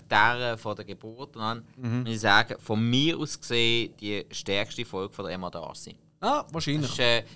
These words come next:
Speaker 1: da
Speaker 2: Mhm.
Speaker 1: hat sie mir jetzt mal gefallen.
Speaker 2: Ich finde sie wirklich am Anfang richtig, richtig gut. Ich glaube wirklich,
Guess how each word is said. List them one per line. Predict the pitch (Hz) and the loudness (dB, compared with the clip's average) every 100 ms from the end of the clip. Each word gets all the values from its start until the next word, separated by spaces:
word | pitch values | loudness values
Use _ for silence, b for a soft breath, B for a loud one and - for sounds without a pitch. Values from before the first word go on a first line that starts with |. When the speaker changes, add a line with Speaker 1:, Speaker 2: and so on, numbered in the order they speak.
| - | -2
Speaker 1:
da | 180 | 6
Speaker 2:
Mhm. | 233 | 6
Speaker 1:
hat | 233 | 6
sie | 202 | 0
mir | 175 | -2
jetzt | 170 160 | -2 -2
mal | 139 | -2
gefallen. | 131 92 87 82 - _ B B - | -2 -2 -4 -4 -12 _ B B 0
Speaker 2:
Ich | 175 | 6
finde | 180 190 | 8 8
sie | 165 165 143 131 | 6 2 2 4
wirklich | 180 185 165 | 4 4 -2
am | |
Anfang | 147 151 139 | 0 0 0
richtig, | 117 135 170 - 156 | -2 -2 0 -2 -4
richtig | 156 - 135 | -4 -6 -6
gut. | 131 131 - | -2 -2 -4
Ich | 123 - | -12 -4
glaube | 165 175 170 | 2 2 2
wirklich, | 190 | 0